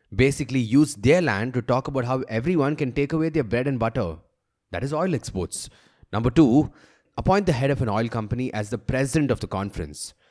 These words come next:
Step number three, wait till someone leaks documents saying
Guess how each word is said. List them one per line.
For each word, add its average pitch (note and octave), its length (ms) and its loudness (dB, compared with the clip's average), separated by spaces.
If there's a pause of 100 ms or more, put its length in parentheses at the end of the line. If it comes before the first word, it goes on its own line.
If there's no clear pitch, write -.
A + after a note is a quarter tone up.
(100)
Step - 320 -6
number D#3 160 -2
three, F#3 380 0 (320)
wait D#3 340 4
till D#3 160 2
someone C3 460 -2
leaks D3 300 -2
documents C3 580 0
saying B2+ 420 -2